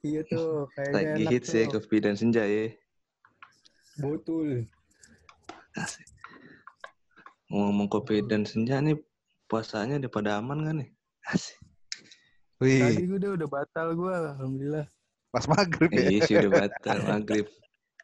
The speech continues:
Speaker 1: Iya, maghrib, Bang.
Speaker 3: Sama dong.
Speaker 2: Ini belum lebaran kan ya?
Speaker 1: Belum.
Speaker 2: Oh, belum ada yang lebaran ya?
Speaker 1: Nggak tahu, di rumah lu udah lebaran belum nggak?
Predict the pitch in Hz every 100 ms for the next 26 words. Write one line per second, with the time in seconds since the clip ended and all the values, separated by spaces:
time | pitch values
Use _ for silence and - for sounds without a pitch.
0 | - 131 127 202 - _ 131 143 147 131
1 | 127 139 139 131 123 135 143 139 135 -
2 | - - - - - - - - 117 135
3 | 135 87 92 92 127 127 107 104 120 127
4 | 113 117 127 - _ _ _ _ - -
5 | - - - _ _ _ - 135 151 156
6 | 147 139 123 113 113 _ _ - 113 104
7 | 101 101 101 101 107 117 107 123 _ _
8 | _ _ _ _ _ _ _ _ _ _
9 | _ _ 117 156 165 139 147 160 202 202
10 | 185 147 147 196 226 254 240